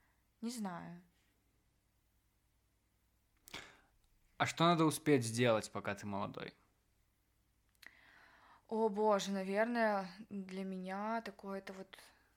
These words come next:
Speaker 1: посетить как можно больше стран. Путешествовать.
Speaker 2: Путешествовать?
Speaker 1: Да, это вот прям
Speaker 2: ковид тебе в помощь.
Speaker 1: Ну да, да, ну, блин, ну, черт.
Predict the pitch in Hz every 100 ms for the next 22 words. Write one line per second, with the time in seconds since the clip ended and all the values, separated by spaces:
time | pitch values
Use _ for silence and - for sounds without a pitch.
0 | _ _ _ _ _ - 208 196 - 196
1 | - 214 226 - 190 190 185 196 190 -
2 | - 175 170 175 - - 226 208 - 170
3 | - - 220 - - - 196 196 190 175
4 | 180 _ - 202 202 190 185 196 190 175
5 | 170 - _ _ - - 123 113 - 117
6 | 110 - 113 113 - - - - - -
7 | - - - - - _ _ _ _ -
8 | - - 339 294 294 285 262 240 226 233
9 | 247 - 277 330 - - 190 180 175 175
10 | 165 165 175 233 - - 185 180